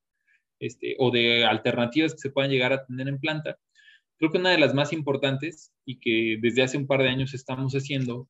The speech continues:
es hacer un diagnóstico en cada una de las compañías para poder identificar cómo están estas relaciones de trabajo, ¿no? Cuando uno, este,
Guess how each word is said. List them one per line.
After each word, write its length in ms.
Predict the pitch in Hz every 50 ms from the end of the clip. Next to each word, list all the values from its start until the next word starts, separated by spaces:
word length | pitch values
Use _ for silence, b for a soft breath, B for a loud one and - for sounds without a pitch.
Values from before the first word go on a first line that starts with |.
| _
es 640 | - 139 135 135 135 139 143 139 139 - - - - _ _ _ _ _
hacer 400 | - 120 123 - - 147 147 151
un 340 | 151 151 147 143 139 127 120
diagnóstico 960 | 123 127 123 117 123 139 156 165 147 - - - 131 - 127 127 - - _ _ _ _ _ _ _ _
en 160 | - 117 113
cada 240 | 117 143 139 143 147
una 160 | 151 151 156
de 60 | 151 147
las 120 | 147 147
compañías 520 | 143 135 131 135 135 135 135 135 143 139
para 260 | - - 135 127 - -
poder 320 | - - 139 143 151 156
identificar 680 | 175 175 165 147 151 - - 143 135 - 143 139 135 139
cómo 140 | 156 165
están 300 | 170 - - - 165 165
estas 240 | 165 156 - 156 143
relaciones 400 | 135 127 123 123 - 135 135 131
de 80 | 127 120
trabajo, 420 | - 113 127 151 151 143 - 123
¿no? 160 | 123 135 - _ _ _ _ _ _ _ _ _ _ _ _ _ b b b _ _ _ _ _ _ - 135
Cuando 320 | - 123 117 117 120 127
uno, 640 | 135 143 147 147 143 143 139 135 127 120 120 120 123 -
este, 540 | 117 110 - _ - 120 113 117 113 113